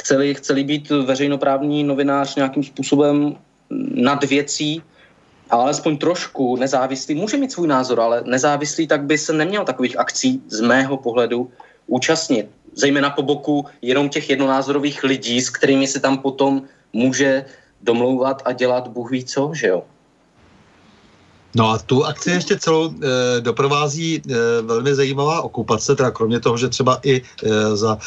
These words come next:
Speaker 2: takovou jednorázovou okupaci, eh, jednonázorovou okupaci,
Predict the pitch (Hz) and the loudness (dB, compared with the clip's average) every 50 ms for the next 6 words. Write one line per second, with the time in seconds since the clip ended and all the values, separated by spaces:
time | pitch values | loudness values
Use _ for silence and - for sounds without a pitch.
0 | - - - - 107 - - 120 123 131 131 127 117 110 107 120 120 120 120 120 | -14 -12 -4 -4 -2 0 2 2 4 4 4 2 0 0 0 2 2 2 2 2
1 | 113 127 123 127 127 131 131 - 135 - 127 - - 120 120 117 - - 139 131 | 0 0 0 2 0 0 0 -4 -6 -6 -6 -2 0 0 0 0 0 0 0 2
2 | 120 113 107 - 113 113 110 117 110 120 131 123 123 123 117 117 107 117 117 117 | 2 0 -2 -2 -2 -2 0 0 2 2 2 2 4 2 2 2 2 0 2 2
3 | 117 107 135 139 127 131 - - 101 - - 107 - 120 - - - - 131 | 2 2 2 2 2 0 -2 -4 -8 -8 -8 -2 -2 -2 -2 0 0 0 0